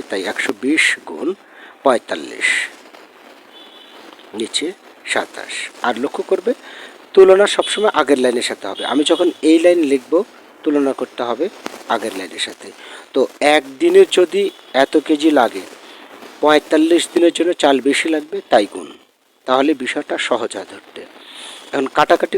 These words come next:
করতে পারি আমরা, নয় দিয়ে কাটলে পাঁচ, পাঁচ নং পঁয়তাল্লিশ, আর নয় দিয়ে এটাকেও ভাগ করলে তিন। কাটাকাটির নিয়মটা হচ্ছে একই সংখ্যা মনে মনে বেছে নিবে, সেই সংখ্যা দ্বারা উপরেরটাকেও ভাগ করতে হবে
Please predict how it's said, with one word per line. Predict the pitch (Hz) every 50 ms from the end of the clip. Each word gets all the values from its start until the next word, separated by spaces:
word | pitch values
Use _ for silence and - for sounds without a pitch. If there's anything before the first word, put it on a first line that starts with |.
| - -
করতে | 165 - - 139 -
পারি | 160 147 151 135
আমরা, | 117 113 127 151 - - - - _ _ _ _ _ _ _ -
নয় | 110 120 131 139 143 135
দিয়ে | 135 151 151 147 -
কাটলে | 147 135 - - 151 170 - - -
পাঁচ, | 139 117 98 90 - - - - - - - - - - _ -
পাঁচ | 123 127 123 - - - 120 117
নং | 127 147 156 -
পঁয়তাল্লিশ, | - 123 107 - - - - - - - - - - - -
আর | 127 123 123 127
নয় | 139 143 143 139 -
দিয়ে | 143 156 156 - -
এটাকেও | - - 143 - - 170 170 147 131
ভাগ | 135 127 - -
করলে | - 123 131 147 185 185 - - -
তিন। | 110 101 92 - 69 67 - - - - - - - - - - - - - - - - - - -
কাটাকাটির | 147 - 175 165 180 180 - 202 190 185
নিয়মটা | 185 185 190 185 165 202 185 180
হচ্ছে | 190 - - - - 123 135 165 - - - - - - - - - - 143 156
একই | - - 208 196 - -
সংখ্যা | 160 151 147 - - 175 185 202 202 - 117
মনে | 120 127 127 127 123
মনে | 123 123 123 139 123 120
বেছে | 120 110 - - 139 131
নিবে, | 127 101 - 175 208 - - - - - - - - - - -
সেই | - 165 170 - -
সংখ্যা | 156 147 - - 147 -
দ্বারা | 156 147 147 170 185 - - - -
উপরেরটাকেও | - - 123 117 107 - - 127 123 - 165 151 131
ভাগ | 147 - -
করতে | - 151 - - - 151
হবে | 156 175